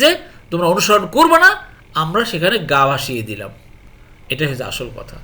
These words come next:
আসুন, আল্লাহর এই কথাগুলো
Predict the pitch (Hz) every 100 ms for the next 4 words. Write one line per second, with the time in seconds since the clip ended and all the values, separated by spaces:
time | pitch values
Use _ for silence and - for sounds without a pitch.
0 | - - - - - 113 120 143 156 160
1 | 147 147 120 117 - - - - - -
2 | - - - - - 185 190 185